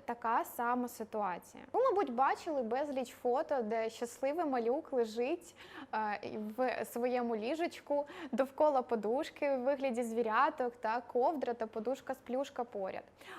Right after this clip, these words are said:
Але давайте ми насправді з вами розберемо, чи так воно потрібно дитині. Рекомендація Американської академії педіатрії каже, що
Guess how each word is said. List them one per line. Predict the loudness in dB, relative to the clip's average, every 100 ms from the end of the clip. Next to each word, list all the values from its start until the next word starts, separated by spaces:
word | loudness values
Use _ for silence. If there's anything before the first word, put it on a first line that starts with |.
| -2
Але | 0 0
давайте | 2 4 4 4
ми | 0 2
насправді | 0 -2 -2 2 2 2 -2
з | -2
вами | -2 -2 -2
розберемо, | -2 -4 -4 -2 -2 -2
чи | -4 -4 -4 -2
так | 2 4 4
воно | 2 0 0
потрібно | -2 -4 -2 0 -2
дитині. | -4 -6 -10 -12 -16 0
Рекомендація | 0 2 2 4 4 4 2 2
Американської | 2 4 2 0 0 0
академії | 0 0 0 0 -2
педіатрії | 0 0 0 0 0 0 0 0
каже, | 0 0 0 -4
що | -6 -4 -4